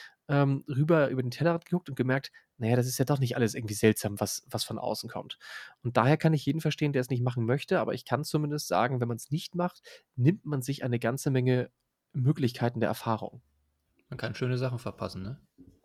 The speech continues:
Speaker 2: Die einen
Speaker 1: Total.
Speaker 2: überraschen können.
Speaker 1: Total. Und, und man wird vielleicht Sachen verpassen, von denen man gar nicht wusste, dass man sie toll findet.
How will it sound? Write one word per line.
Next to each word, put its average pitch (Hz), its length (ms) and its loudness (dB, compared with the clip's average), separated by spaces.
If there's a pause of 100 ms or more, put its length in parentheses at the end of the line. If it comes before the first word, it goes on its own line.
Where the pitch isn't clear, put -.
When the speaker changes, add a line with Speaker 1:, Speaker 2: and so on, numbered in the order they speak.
(140)
Speaker 2:
Die - 100 -10
einen 113 380 -8
Speaker 1:
Total. 131 540 0
Speaker 2:
überraschen 147 440 0
können. 175 200 2
Speaker 1:
Total. 123 100 4
Und, 170 220 8 (240)
und 160 200 6
man 147 200 8
wird 165 120 6
vielleicht 160 380 4
Sachen 135 220 4
verpassen, 139 440 2
von 151 160 2
denen 143 120 2
man 147 100 2
gar 135 80 2
nicht 120 160 2
wusste, 139 220 0
dass 135 140 0
man 139 80 2
sie 147 80 -2
toll 220 180 2
findet. - 380 -6